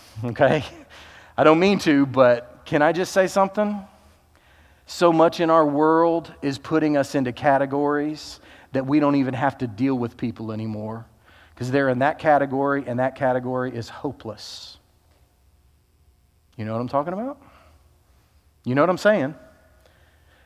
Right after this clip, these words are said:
I mean, choose the category. They feel this way or that way about this issue or that issue. And we start putting people into categories,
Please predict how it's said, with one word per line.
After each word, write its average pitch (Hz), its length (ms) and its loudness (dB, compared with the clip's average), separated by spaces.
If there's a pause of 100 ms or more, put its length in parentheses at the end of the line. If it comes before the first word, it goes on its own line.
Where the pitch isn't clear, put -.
(140)
I 165 60 4
mean, 151 340 0 (160)
choose 175 300 -4
the 180 60 -2
category. 135 680 2 (760)
They 151 120 2
feel 160 240 4
this 156 300 2
way 156 240 8
or 139 100 4
that 143 260 8
way 151 440 4 (680)
about 135 680 6
this 160 420 0
issue 147 520 0
or 127 140 -2
that 123 260 6
issue. 135 460 -4 (1200)
And 131 100 -4
we 165 80 2
start 147 260 2
putting 185 220 -2
people 160 300 -4
into 143 140 2
categories, 127 1080 -4